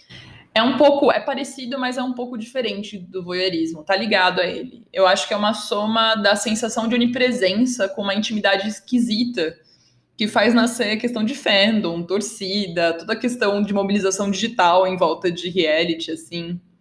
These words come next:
E eu vou ser honesta, eu acho que por mais que possamos assistir uma pessoa pela T V vinte e quatro horas por dia durante um tempo, a gente claramente ainda tá lidando com imagens daquela pessoa.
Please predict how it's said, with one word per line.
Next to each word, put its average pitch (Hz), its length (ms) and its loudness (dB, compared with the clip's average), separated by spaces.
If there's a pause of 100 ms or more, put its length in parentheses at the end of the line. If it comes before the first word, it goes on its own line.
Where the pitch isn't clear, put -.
(340)
E 208 100 0
eu 202 60 6
vou 226 100 4
ser 247 100 2
honesta, 190 440 2
eu 175 60 4
acho 180 260 2
que 214 60 -6
por 202 160 -2
mais 208 240 2
que 262 80 -6
possamos 214 800 -4 (240)
assistir 202 480 -2
uma 262 220 2
pessoa 175 680 -2
pela 180 200 0
T 196 100 0
V 165 360 -2
vinte 226 220 2
e - 40 -6
quatro 240 260 2
horas 190 180 4
por 180 180 -6
dia 160 300 -4
durante 165 320 -6
um 170 60 -6
tempo, 185 580 -2 (280)
a 202 100 0
gente 214 160 2
claramente 247 540 4
ainda 240 120 4
tá 247 80 2
lidando 233 280 0
com 285 100 -4
imagens 190 500 0
daquela 170 300 -4
pessoa. - 580 -12